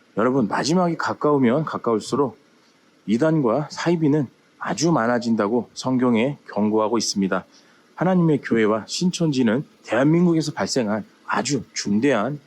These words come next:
사이비 이단 종교입니다. 믿는 여러분들이, 하나님의 자녀분들이 이단과 사이비로 가는 것은 하나님께서 가장 크게 통곡하십니다. 여러분, 성경만 한두 번만 읽어봐도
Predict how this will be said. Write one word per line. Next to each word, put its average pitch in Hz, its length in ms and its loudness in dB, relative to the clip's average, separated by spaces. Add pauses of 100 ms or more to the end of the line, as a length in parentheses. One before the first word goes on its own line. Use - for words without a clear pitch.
(220)
사이비 135 560 -4 (240)
이단 123 280 0
종교입니다. 95 720 -2 (340)
믿는 196 280 4
여러분들이, 120 720 0 (220)
하나님의 160 480 0
자녀분들이 123 840 -2 (480)
이단과 139 380 0
사이비로 196 480 0
가는 113 280 -2
것은 107 320 -2
하나님께서 120 640 -2 (300)
가장 135 640 -2
크게 139 320 -2
통곡하십니다. 110 840 -10 (760)
여러분, 113 360 0
성경만 214 680 2
한두 220 320 2
번만 185 340 2
읽어봐도 104 600 -2